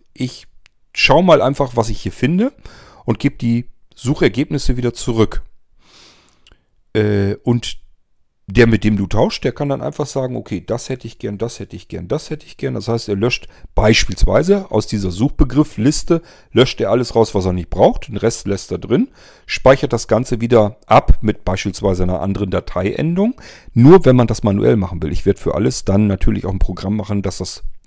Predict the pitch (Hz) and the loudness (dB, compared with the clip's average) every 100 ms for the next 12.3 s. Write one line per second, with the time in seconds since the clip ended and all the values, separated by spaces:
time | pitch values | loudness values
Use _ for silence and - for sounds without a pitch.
0 | _ 113 104 101 107 101 - 80 - 90 | _ 0 2 2 0 -2 -8 -10 -10 -8
1 | 90 95 95 92 87 107 123 107 110 82 | -8 -6 -6 -6 -2 -2 -2 -2 -2 -2
2 | 98 73 78 73 - - - - - - | -4 -6 -12 -14 -14 -20 -20 -6 -4 -2
3 | 95 85 90 139 190 170 160 151 143 135 | -4 -4 -2 2 2 2 0 0 0 -2
4 | - 135 131 - - _ - 95 98 101 | -2 -2 -2 -4 -12 _ -6 -4 -4 -6
5 | - 82 180 - 170 160 - - _ 117 | -6 -6 -6 -2 -2 -2 -8 -20 _ -6
6 | 107 110 110 - - - 120 139 123 - | -2 -2 -4 -14 -8 -2 0 0 -2 -2
7 | 123 - 127 131 127 117 - 104 - - | -4 -2 -4 -6 -8 -8 -8 -8 -8 -4
8 | 113 127 - - 104 120 120 - - 113 | -2 -2 -4 -6 -2 0 0 0 -2 -4
9 | 110 - 95 95 - 104 110 104 101 135 | -6 -4 -4 -4 -4 -4 -4 -2 -2 -2
10 | 180 190 - - - - 107 143 214 202 | -2 -4 -6 -20 -20 -8 -2 0 0 -2
11 | 180 175 - 160 160 - 151 143 147 - | -2 -2 -4 -4 -4 -2 -4 -2 -2 -2
12 | 151 143 | -2 -2